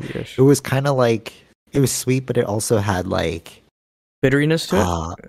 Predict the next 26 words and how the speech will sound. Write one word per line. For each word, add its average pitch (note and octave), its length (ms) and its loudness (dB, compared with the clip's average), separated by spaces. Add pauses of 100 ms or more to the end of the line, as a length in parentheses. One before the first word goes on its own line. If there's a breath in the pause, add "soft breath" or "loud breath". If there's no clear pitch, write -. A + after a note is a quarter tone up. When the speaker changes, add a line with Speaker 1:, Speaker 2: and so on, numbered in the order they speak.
Speaker 1:
as C#3 140 -10
well? D#3 480 -4
Speaker 2:
no, A#2+ 560 0
Speaker 1:
Like B2 160 2
Speaker 2:
like, - 20 0
uh, A#2 220 2
it's, A2+ 140 -4
like, B2+ 160 2
saffron-y. C3+ 960 -2
Like, C3 160 2
Speaker 1:
Yeah, D3+ 80 4
Speaker 2:
it D3+ 120 4
Speaker 1:
yeah, D#3+ 60 8
Speaker 2:
had, C#3+ 200 6
Speaker 1:
I, D#3+ 40 -8
Speaker 2:
like, D#3 140 4
Speaker 1:
I C#3 60 8
Speaker 2:
a - 20 4
Speaker 1:
think C3 180 4
it's C3+ 140 6
Speaker 2:
very C3 80 6
Speaker 1:
called B2+ 160 6
Speaker 2:
weird B2+ 160 8
Speaker 1:
pan A2+ 300 4
if A2 160 -2
I'm, G#2+ 340 -2